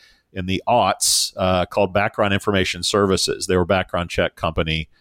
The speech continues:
who I eventually ended up working for, and they sold to Sterling. I've talked about them a couple times. Anyway, uh, Background Information Services was a trademark. So they had a decision to make of either,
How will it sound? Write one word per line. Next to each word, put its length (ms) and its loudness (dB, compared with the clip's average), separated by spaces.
who 120 2
I 80 4
eventually 440 0
ended 140 0
up 140 -2
working 360 0
for, 300 2
and 100 0
they 100 0
sold 280 0
to 60 -4
Sterling. 460 2
I've 100 -2
talked 260 -2
about 200 0
them 120 -4
a 60 -8
couple 240 -4
times. 300 -4
Anyway, 520 4
uh, 240 2
Background 460 0
Information 480 -2
Services 840 2
was 540 2
a 100 0
trademark. 720 0
So 340 4
they 240 2
had 200 4
a 120 4
decision 440 2
to 60 0
make 240 2
of 100 0
either, 360 2